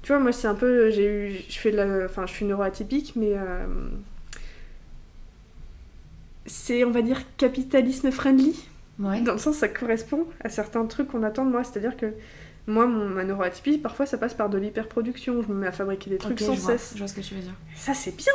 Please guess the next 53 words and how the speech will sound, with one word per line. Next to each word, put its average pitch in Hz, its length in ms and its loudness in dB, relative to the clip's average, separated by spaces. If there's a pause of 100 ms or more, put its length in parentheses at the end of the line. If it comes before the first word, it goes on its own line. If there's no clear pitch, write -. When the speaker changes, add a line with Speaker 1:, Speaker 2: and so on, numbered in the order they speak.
Speaker 1:
dans 359 100 10
une 240 160 2
société 226 340 2
capitaliste 220 560 2
où 214 40 0
on 196 80 2
est 202 40 4
obsédé 208 380 2
avec 214 240 2
le 196 60 0
rendement. 196 500 -2 (260)
Speaker 2:
Mm. 202 140 -2 (180)
Speaker 1:
Mais 208 80 -2
les 208 100 4
gens 220 160 2
qui 220 140 -2
arrivent 196 220 -2
pas, 277 120 4
les 277 100 4
gens 220 120 2
qui 220 120 -8
se - 80 -10
retrouvent 208 400 -8
terrifiés, 240 480 0
qui - 100 -4
se - 100 -8
retrouvent 190 340 -6
bloqués, 208 440 0 (1080)
ceux-là, 202 240 -4
on 269 80 2
les 247 140 2
attend 208 220 -4
pas. 196 280 -12
Ceux-là, 185 260 -4
on 233 40 -2
les 226 100 -2
laisse 196 180 -6
crever 202 260 -2
dans 202 220 -2
un 190 40 -6
trou. - 340 -10
Ceux-là, 185 160 -2
on 214 60 2
les 208 80 2
prend 196 160 -6
pas 202 140 -2
en 208 100 0
compte. - 320 -12 (100)
Speaker 2:
Mm. 220 80 -6 (180)
Speaker 1:
Et 190 140 0
c'est 180 180 -6
mes 190 180 0
amis. 190 260 -2